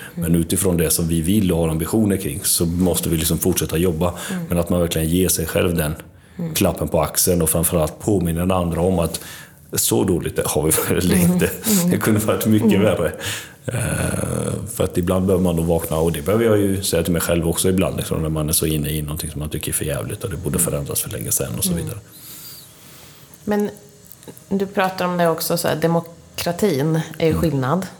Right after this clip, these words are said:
Speaker 2: här och i många andra, men, men också när det, man, man tänker på Balkan och utvecklingen där. Vad är de stora skillnaderna, tänker du,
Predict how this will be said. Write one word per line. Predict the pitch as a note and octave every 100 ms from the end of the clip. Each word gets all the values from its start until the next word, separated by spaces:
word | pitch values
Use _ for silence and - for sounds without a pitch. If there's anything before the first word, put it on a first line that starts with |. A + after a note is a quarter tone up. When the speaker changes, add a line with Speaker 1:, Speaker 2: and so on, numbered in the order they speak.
| - - - - - - - -
Speaker 2:
här | - E3 E3 F#3 -
och | D#3+ - -
i | -
många | D#3 D3+ E3 A3
andra, | F3 C#3 D3
men, | D3 D3 C#3+
men | C3 D3 D3
också | C#3+ - D#3 C#3+ D#3
när | D#3 D3
det, | D3
man, | D3 C#3+ C#3+ D3 -
man | D3+ D3+ C#3+
tänker | C#3+ C#3 D3+
på | - D3
Balkan | D3+ C#3+ C3+ - C#3+ C#3+
och | C#3+
utvecklingen | C#3+ - C#3+ - D3 C#3 C#3 D3
där. | F3+ E3 E3
Vad | F3
är | - E3 G3 A3
de | A#3 B3+
stora | - C4 G3 C#3+ C#3
skillnaderna, | D#3+ D3 C#3 C#3 C#3+ C#3 C#3
tänker | - E3+ C#3 C3+ - C#3+
du, | C#3 C3+ C3+